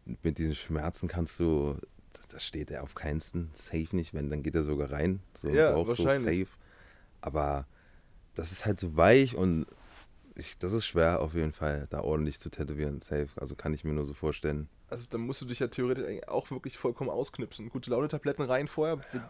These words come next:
Speaker 2: die du nimmst, wenn du hier vorher, keine Ahnung, vor der Weisheitszahn-O P oder so.
Speaker 1: Mhm. Also ich stell mir das hart vor, weil ich tätowiere ja ungefähr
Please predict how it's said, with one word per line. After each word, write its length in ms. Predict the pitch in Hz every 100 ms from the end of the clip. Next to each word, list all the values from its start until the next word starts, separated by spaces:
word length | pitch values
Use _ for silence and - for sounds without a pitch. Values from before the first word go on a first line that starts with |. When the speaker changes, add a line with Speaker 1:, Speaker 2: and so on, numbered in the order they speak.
| -
Speaker 2:
die 80 | 131
du 100 | 127
nimmst, 360 | 123 143 -
wenn 100 | 131
du 60 | 127
hier 100 | 127
vorher, 220 | - 131
keine 140 | 131 127
Ahnung, 140 | 131
vor 120 | - 120
der 240 | 107 95
Weisheitszahn-O 640 | 113 143 156 - 151 151
P 180 | - 151
oder 140 | 147
so. 200 | 147 165 170
Speaker 1:
Mhm. 360 | 104 98 90 85 90 - - - - - - - - - -
Also 220 | 80 82
ich 100 | 82
stell 260 | - 87 90
mir 100 | 90
das 360 | 85 - - -
hart 200 | 87 -
vor, 200 | 95 82
weil 260 | 78 73 - - - - - - -
ich 180 | 95 -
tätowiere 500 | 104 85 80 90 87
ja 300 | 82 80 - - - - - - -
ungefähr 320 | 92 78 78